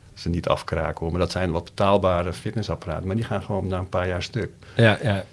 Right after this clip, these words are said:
Speaker 1: En wat wij bestaan is gewoon echt gewoon professioneel
Speaker 2: Duurzaam
Speaker 1: fitnessapparatuur.
Speaker 2: spul.
Speaker 1: Ja, ja. Dat blijkt ook wel. We staan nu twaalf jaar, denk ik, of elf. Nou, we hebben er bijna geen onderhoud aan.
Speaker 2: Oké.
Speaker 1: Dus, eh, wat dat betreft, dat roestige, Bas, dat moet ik
Speaker 2: Nee,
Speaker 1: nog
Speaker 2: nee, ja,
Speaker 1: even,
Speaker 2: dat,
Speaker 1: eh,
Speaker 2: dat, dat,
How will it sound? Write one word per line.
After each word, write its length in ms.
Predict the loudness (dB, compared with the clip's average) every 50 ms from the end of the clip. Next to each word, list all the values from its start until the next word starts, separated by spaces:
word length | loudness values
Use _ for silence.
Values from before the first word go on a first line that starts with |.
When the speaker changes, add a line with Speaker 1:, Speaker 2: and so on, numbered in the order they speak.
| -18 -20 -10
Speaker 1:
En 120 | -4 -2 0
wat 100 | 2 4
wij 160 | 4 4 4
bestaan 400 | 4 2 0 2 2 4 4 2
is 100 | 2 0
gewoon 320 | -2 0 0 0 0 0 -2
echt 280 | -4 -6 -6 -8 -12
gewoon 340 | -8 -4 -2 0 0 0 -2 0
professioneel 680 | 0 0 2 2 0 0 0 -2 0 0 2 0 0 -2
Speaker 2:
Duurzaam 200 | -4 0 4 6
Speaker 1:
fitnessapparatuur. 760 | 6 6 6 6 4 4 4 2 -2 -2 0 4 6 6 6
Speaker 2:
spul. 200 | 6 4 0 -4 -10 -4 0
Speaker 1:
Ja, 80 | 0
ja. 160 | 0 0 0 -4 -16 -20 -20 -20 -20 -8 -4
Dat 120 | -4 0
blijkt 260 | 4 4 4 4 4
ook 100 | 2 2
wel. 180 | 2 0 0 -2
We 80 | -4
staan 240 | -4 -4 -4 -4 -2
nu 220 | -2 -2 -4 -4 -6 -10 -12 -14
twaalf 420 | -8 -4 -2 -2 0 -2 -2 -2 -2
jaar, 340 | -2 -2 0 0 -2 -2
denk 220 | 0 0 0 2 2
ik, 160 | 2 2 0
of 140 | -2 -8 -6
elf. 300 | -4 -2 -2 -2 -2 -4 -6 -12 -20 -20 -20 -20 -20 -20 -20 -20 -20 -20 -20 -20 -20 -20 -20 -20 -20 -20 -16
Nou, 180 | -14 -14 -12
we 100 | -12 -14
hebben 200 | -10 -8 -6 -6
er 60 | -2
bijna 300 | 0 2 2 4 4 2
geen 200 | 2 2 0 0
onderhoud 520 | 0 -2 -2 -2 -2 -2 -2 -4 -4 -6 -6
aan. 160 | -6 -6 -2 -2 0
Speaker 2:
Oké. 220 | 0 2 2 2
Speaker 1:
Dus, 100 | 2 0
eh, 60 | 0 -4
wat 120 | -8 -10 -6 -2
dat 160 | -2 0 0
betreft, 340 | 0 0 2 2 2 4 2
dat 140 | 0 2
roestige, 560 | 4 6 6 6 4 2 0 0 4 4 4 4
Bas, 280 | 6 6 4 4 4 2
dat 200 | -2 -2 2 2
moet 160 | 2 2 4
ik 80 | 10
Speaker 2:
Nee, 280 | 12 12 12 12 12 12
Speaker 1:
nog 80 | 10 8
Speaker 2:
nee, 180 | 8 8 8 10
ja, 60 | 10
Speaker 1:
even, 120 | 10 12
Speaker 2:
dat, 140 | 12 12 12
Speaker 1:
eh, 60 | 12
Speaker 2:
dat, 340 | 12 12 12 12 10 10
dat, 20 | 8